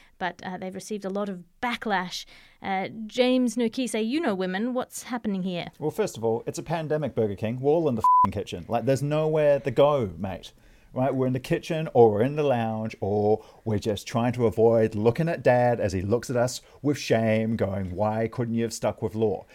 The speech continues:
Speaker 2: All right? It's, but women, sorry, women. Um, look, I, I think women can be in the kitchen. I think that's, it's the twenty-first century. We should let them in.
Speaker 1: <laughs>
Speaker 2: It can't just be guys in there. I think there's,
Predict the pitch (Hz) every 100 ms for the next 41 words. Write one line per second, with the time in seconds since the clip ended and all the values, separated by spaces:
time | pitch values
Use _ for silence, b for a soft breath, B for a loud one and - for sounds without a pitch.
0 | B - 110 143 - 123 120 - B B
1 | B - 156 160 165 131 92 - 107 -
2 | 117 113 101 - 135 131 127 127 - 147
3 | 180 - - 175 202 185 139 98 - 139
4 | 147 - _ - 107 - 104 113 107 98
5 | 113 110 104 117 120 120 117 - - -
6 | 214 127 - 95 104 98 - 120 110 110
7 | - 110 107 - 110 - 135 - 175 180
8 | 127 113 117 110 107 - 98 147 226 _
9 | - 214 220 - 135 127 107 120 110 -
10 | 113 117 113 110 117 113 139 233 123 127
11 | 107 107